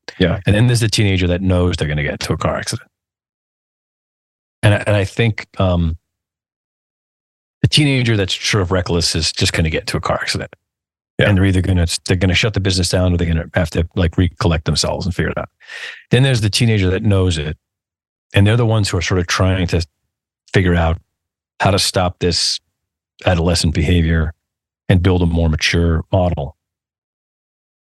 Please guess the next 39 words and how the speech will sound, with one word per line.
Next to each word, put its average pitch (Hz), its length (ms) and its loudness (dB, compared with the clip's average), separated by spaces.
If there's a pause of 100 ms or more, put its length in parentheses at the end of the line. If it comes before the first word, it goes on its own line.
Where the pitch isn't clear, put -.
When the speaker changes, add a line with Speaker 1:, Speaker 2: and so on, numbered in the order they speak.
(420)
Speaker 2:
And 98 120 4
I 92 80 4
do 90 160 2
believe 98 280 2
it's - 160 -6
because 85 320 0
of 82 80 -2
the 82 80 -4
stage. 80 360 0
You 76 100 -4
just, - 340 -4
you 90 100 4
made 82 100 4
a 80 40 0
great 85 280 0
point, 85 240 0
which 90 200 -2
is 80 160 0
there's 90 240 2
a 87 60 0
point 123 380 -2
of 92 140 -2
unsustainability 90 1000 0
where 85 180 0
the 80 160 0
sales 110 400 0
that - 240 -4
you 87 80 -4
get 85 300 -2 (680)
aren't 110 260 2
enough. 95 520 0 (240)
You 92 120 4
need 98 340 2 (580)
nurturing, 98 640 0 (140)
and 92 180 2
you 95 140 2
need 95 220 0
customer 87 400 -2
care, 85 480 -2